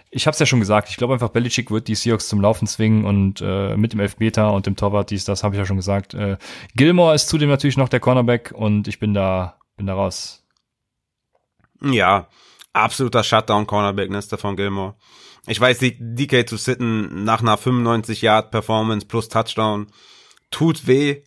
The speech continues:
Speaker 2: ja, tut weh, aber gegen die Patriots, gegen Stephon Gilmore, keine Chance, ey, keine Chance.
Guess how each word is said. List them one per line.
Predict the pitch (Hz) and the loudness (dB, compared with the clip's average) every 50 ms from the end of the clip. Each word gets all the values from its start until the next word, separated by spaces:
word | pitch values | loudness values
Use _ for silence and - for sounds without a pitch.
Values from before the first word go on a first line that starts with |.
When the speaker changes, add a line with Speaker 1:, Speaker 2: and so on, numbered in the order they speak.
| _ - | _ -8
Speaker 2:
ja, | - 107 110 113 120 123 120 113 _ - | -2 2 4 4 4 2 0 -6 _ -12
tut | - 113 107 - 104 | -8 -8 -6 -4 -2
weh, | 107 117 113 113 113 _ - - - - - - _ | -2 -2 -2 -4 -8 _ -20 -20 -20 -20 -20 -16 _
aber | - 92 92 87 90 92 87 85 78 76 62 52 - - - - - - - - - | 0 2 2 4 4 4 4 4 2 0 -4 -6 -12 -14 -16 -20 -20 -20 -18 -10 -6
gegen | 98 95 98 | -2 -2 0
die | 98 92 | 0 0
Patriots, | - 107 101 92 - 92 92 - | 0 0 0 2 2 0 -2 0
gegen | - 101 98 92 | 0 0 0 0
Stephon | - - 92 - 90 87 80 | 0 -2 -2 -2 -2 -4 -2
Gilmore, | 87 90 90 87 85 85 87 - _ _ _ - - | -2 -4 -2 -4 -4 -6 -6 -10 _ _ _ -12 -6
keine | - 107 101 101 98 | 0 0 2 2 2
Chance, | 92 - 101 95 95 90 - - - | 0 0 0 0 -2 -2 -6 -8 -10
ey, | 85 - | -10 -8
keine | - 98 92 92 | -4 -4 -4 -4
Chance. | 90 - 98 87 80 - | -4 -6 -6 -8 -10 -14